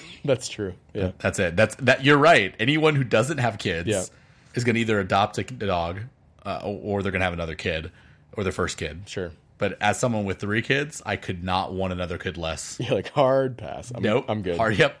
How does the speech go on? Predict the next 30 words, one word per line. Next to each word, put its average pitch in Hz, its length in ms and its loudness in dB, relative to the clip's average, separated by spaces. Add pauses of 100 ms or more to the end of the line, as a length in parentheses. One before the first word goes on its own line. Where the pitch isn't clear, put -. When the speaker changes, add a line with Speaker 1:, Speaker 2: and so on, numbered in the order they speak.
Speaker 2:
done. 113 400 0
Speaker 1:
Yeah. 107 160 -4 (240)
Speaker 2:
<laughs> - 260 -20
Done. 113 360 2 (360)
The - 80 -6
vasectomy 113 520 -4
game 107 200 -4
needs 107 200 -6
to - 80 -10
kick 120 260 -6
up. 110 240 -4
Speaker 1:
Yep. 131 240 2 (320)
I 95 80 -10
agree. 82 380 -12 (240)
That's - 180 -16
funny. 82 340 -16
Speaker 2:
Yeah, 104 200 0
it'll 117 160 0
either 147 160 -2
be 160 140 0
a 110 60 0
baby 101 280 -2
boom 131 340 0
or 117 240 -4
a 95 80 -6
divorce 92 380 -6
boom. 82 240 -12
We'll 85 120 -10
see. 80 280 -10 (400)
Speaker 1:
That, 120 340 0